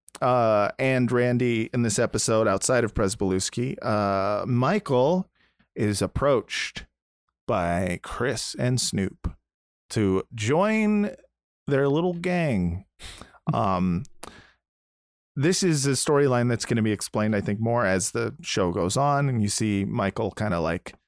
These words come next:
he, he is not interested, but the way that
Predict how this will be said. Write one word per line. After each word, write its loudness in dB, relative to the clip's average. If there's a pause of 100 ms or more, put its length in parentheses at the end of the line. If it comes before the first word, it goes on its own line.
(800)
he, 0 (240)
he 2
is 2
not 2
interested, 0
but -2
the 2
way 4
that 2